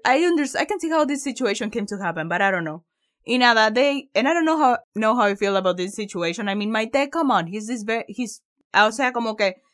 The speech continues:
the age gap is kind of noticeable. Besides, he's this dude who has been to jail and he's involved with this kind of da-, low-key dangerous people. Porque Maite, like,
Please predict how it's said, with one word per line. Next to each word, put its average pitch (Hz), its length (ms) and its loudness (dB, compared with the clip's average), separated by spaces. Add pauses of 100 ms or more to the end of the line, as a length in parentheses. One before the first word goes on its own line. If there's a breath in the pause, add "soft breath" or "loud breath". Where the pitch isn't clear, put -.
(120 soft breath)
the 196 140 -2
age 262 300 2
gap 226 340 2
is 202 140 -6
kind 240 180 -2
of 208 100 -2
noticeable. 202 580 -2
Besides, 202 360 -2
he's 247 240 -6
this 208 300 -6 (500)
dude 220 300 -4
who 214 100 -6
has 208 200 -2
been 208 160 -2
to 208 120 -4
jail 180 540 2
and 175 120 -4
he's 208 200 -6
involved 190 400 0
with 180 180 -6
this 185 380 -6 (400)
kind 214 260 0
of 196 160 -4
da-, 180 240 -4
low-key 196 360 -4
dangerous 185 360 -4
people. 185 300 -8
Porque 180 160 -10
Maite, 208 440 0
like, 233 300 0